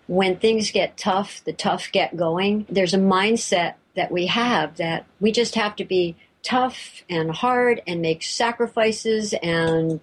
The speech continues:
we can plow through it. And yes, you can.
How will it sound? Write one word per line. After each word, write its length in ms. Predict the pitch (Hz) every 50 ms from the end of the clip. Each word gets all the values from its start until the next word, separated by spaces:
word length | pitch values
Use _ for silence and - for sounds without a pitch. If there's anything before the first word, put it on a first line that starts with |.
| _ _ _
we 100 | 180 180
can 200 | 170 165 160 165
plow 320 | - - 196 196 190 180
through 280 | 175 - - 180 156 143
it. 80 | - - _ - - - - - - - - _ _ _ _ -
And 420 | 170 170 165 160 160 160 165 - - _ _ _ _
yes, 380 | 175 170 175 170 175 - -
you 80 | 220 202
can. 380 | - 240 277 381 392 - -